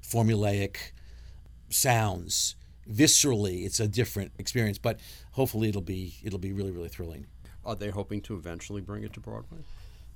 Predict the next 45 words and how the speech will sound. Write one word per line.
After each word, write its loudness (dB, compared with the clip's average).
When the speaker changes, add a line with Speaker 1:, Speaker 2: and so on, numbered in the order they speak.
Speaker 1:
Who's 6
not? 0
Speaker 2:
<laughs> 0
Well, 6
you 6
know, 4
plays 4
these -4
days 2
don't 2
go 4
to 0
Broadway, 2
they 0
go 4
off 4
Broadway. 4
Speaker 1:
They 2
go, 8
I 8
mean, 6
well, 4
I, 4
you 2
know 4
what's 4
shocking 6
to 4
me 2
is -2
that, 0
you 2
know, 2
when 0
I 2
was 0
growing 0
up 0
in -6
this -6
field, -6
Broadway 4
was 2
the 0
enemy. 2